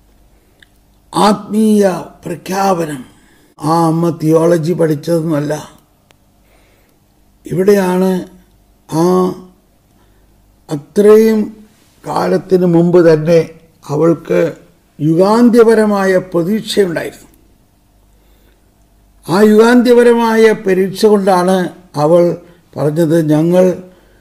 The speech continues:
ഞങ്ങളുടെ ദൈവം നൽകിയിരിക്കുന്ന കൽപ്പനകൾ അനുസരിക്കുക മാത്രം ചെയ്യും.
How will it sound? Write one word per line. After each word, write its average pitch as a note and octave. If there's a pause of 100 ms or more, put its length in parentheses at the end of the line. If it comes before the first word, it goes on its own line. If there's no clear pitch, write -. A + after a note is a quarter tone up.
(480)
ഞങ്ങളുടെ F3+
ദൈവം F#3
നൽകിയിരിക്കുന്ന F3 (140)
കൽപ്പനകൾ F3 (500)
അനുസരിക്കുക E3
മാത്രം D#3+
ചെയ്യും. D3+